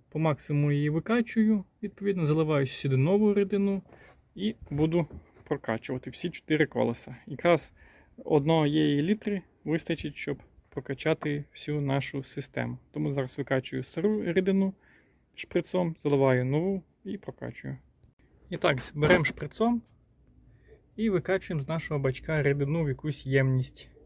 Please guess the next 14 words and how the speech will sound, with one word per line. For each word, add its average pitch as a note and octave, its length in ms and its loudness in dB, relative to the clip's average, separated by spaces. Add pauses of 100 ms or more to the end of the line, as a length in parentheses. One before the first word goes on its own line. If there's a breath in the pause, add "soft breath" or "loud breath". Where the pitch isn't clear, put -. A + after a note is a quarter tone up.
(580)
Так, C#3+ 200 -4
я C3+ 80 0
зараз C3 260 0
це C3 280 -2 (120)
ось C#3+ 140 -12
так C3 220 -6
роблю A3+ 360 -2 (880 loud breath)
і G#3+ 180 -4 (600)
буду E3 280 2
заливати C#3+ 440 2
вже C3 220 -2
нашу C3 320 0
нову C3 320 2
рідину. A#2+ 360 0